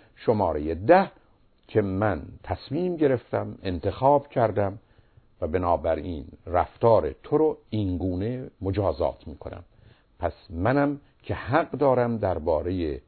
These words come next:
چگونگی مجازات، زمان اون، شرایط اون، قبل و بعد اون انتخاب خودم رو بکنم و از اینجاست که من به خودم اجازه می‌دم و حق می‌دم که تو رو آنگونه که مایلم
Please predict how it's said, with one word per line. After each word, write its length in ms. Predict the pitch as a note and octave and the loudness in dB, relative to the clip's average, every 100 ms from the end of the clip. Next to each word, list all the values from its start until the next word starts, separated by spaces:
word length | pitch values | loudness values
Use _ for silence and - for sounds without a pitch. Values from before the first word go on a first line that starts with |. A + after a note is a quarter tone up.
| _ | _
چگونگی 720 | - A2 E2 E2+ D#2+ D#2 F2+ D#3+ | -8 -4 -2 -4 -6 -6 -2 -2
مجازات، 720 | E3 C#3+ C#3 B2 A2+ A2 G#2+ - _ _ _ | 0 0 2 2 2 0 -2 -10 _ _ _
زمان 580 | - D2+ F2+ F2+ A#2+ C3+ | -12 0 2 4 2 2
اون، 340 | B2+ A#2+ A#2+ A#2 | 0 -2 -4 -8
شرایط 760 | - - F#2 E2 D#2+ G#2 C#3 A#2+ | -16 -4 0 2 0 0 -2 -2
اون، 300 | A#2 A#2 A#2+ | -6 -6 -6
قبل 260 | - E2 E2+ | -2 -2 0
و 60 | F2 | -2
بعد 440 | E2 B2 C#3+ C3 | -2 -6 -4 -2
اون 280 | C3 B2 A#2+ - - - - - - | 0 0 -2 -8 -20 -20 -20 -16 -6
انتخاب 540 | F#2 F#2+ F2 A#2 F#2+ | -4 -4 6 6 6
خودم 380 | - A2 G2+ E2 | 2 2 2 2
رو 100 | F2+ | 0
بکنم 480 | D3+ - E3 D#3+ D3 _ _ _ - | 0 0 -2 -2 -4 _ _ _ -4
و 60 | F2+ | -2
از 200 | F2+ F2 | -2 -2
اینجاست 580 | F#2 F#2 B2+ C3 - | -2 2 4 2 -2
که 100 | - | -2
من 360 | A2 G2+ A2 G2 A#2 - F#2+ | -2 2 0 -2 -8 -12 -4
به 80 | |
خودم 480 | F#2+ A2 F#2+ D2+ C#2+ - _ _ | -2 0 0 -2 -8 -16 _ _
اجازه 540 | G2+ F#2 G2+ E2+ D#2+ D3 | -6 2 4 4 4 0
می‌دم 460 | D#3+ C3+ B2 A#2+ E2+ | 0 -2 -4 -4 -8
و 80 | |
حق 380 | - - D3 - | -8 -6 -8 -2
می‌دم 360 | D#3 A#2+ B2 A2 - - _ _ _ | 0 0 -2 -6 -12 -20 _ _ _
که 100 | - | -10
تو 160 | F#2+ A#2 | -2 4
رو 80 | A2+ | 6
آنگونه 420 | F2 E2 E2 F#2 | 4 0 -4 -4
که 140 | - | -4
مایلم 640 | E2+ D2 C#2 C#2+ D#2+ D#2 | -4 -2 -4 -4 -6 -6